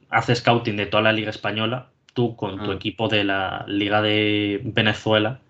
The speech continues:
Speaker 1: puedes,
Speaker 2: Ujú.
Speaker 1: puedes ver esos datos. Entonces, igual, si estás con el Madrid femenino, puedes
Speaker 2: Mm.
Speaker 1: ver los datos de Mbappé.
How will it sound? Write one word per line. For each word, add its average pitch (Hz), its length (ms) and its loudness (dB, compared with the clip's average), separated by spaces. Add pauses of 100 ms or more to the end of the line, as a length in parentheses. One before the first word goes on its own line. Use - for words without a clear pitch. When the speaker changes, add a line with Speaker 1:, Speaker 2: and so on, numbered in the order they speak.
(520)
Speaker 1:
puedes, 117 640 4
Speaker 2:
Ujú. - 80 -14
Speaker 1:
puedes 123 300 6
ver 113 160 0
esos 104 240 -4
datos. 113 360 0
Entonces, 123 500 -2
igual, 117 360 4
si 113 100 -6
estás 110 220 -2
con 117 160 -4
el 117 120 0
Madrid 110 300 0
femenino, 107 640 -2 (880)
puedes 110 420 6
Speaker 2:
Mm. 104 40 -2
Speaker 1:
ver 104 160 0
los 95 180 -4
datos 92 300 -4
de 92 60 -10
Mbappé. 90 320 -6